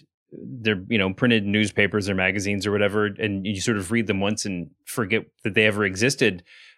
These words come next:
uh, except for the very best of the best. Magazine covers aren't that much different. I mean, they're literally disposable, you know? And to have, I mean, th-,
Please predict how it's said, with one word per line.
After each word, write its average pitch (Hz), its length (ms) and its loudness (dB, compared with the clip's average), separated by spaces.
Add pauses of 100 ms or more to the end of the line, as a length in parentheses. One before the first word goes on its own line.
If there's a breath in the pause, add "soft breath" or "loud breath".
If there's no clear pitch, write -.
uh, 104 180 4
except 110 280 2
for 117 80 -2
the 110 80 0
very 110 240 4
best 113 260 2
of - 40 -12
the 104 100 -2
best. 135 240 2
Magazine 240 560 4
covers 247 340 6
aren't 185 220 4
that 175 220 8
much 214 240 4
different. 208 380 6
I 135 40 6
mean, 147 120 8
they're 165 120 6
literally 175 440 6
disposable, 95 720 0
you 110 140 4
know? 147 220 6
And 185 140 2
to 135 100 8
have, 170 400 4 (540 loud breath)
I - 20 -6
mean, 123 160 2
th-, 120 340 0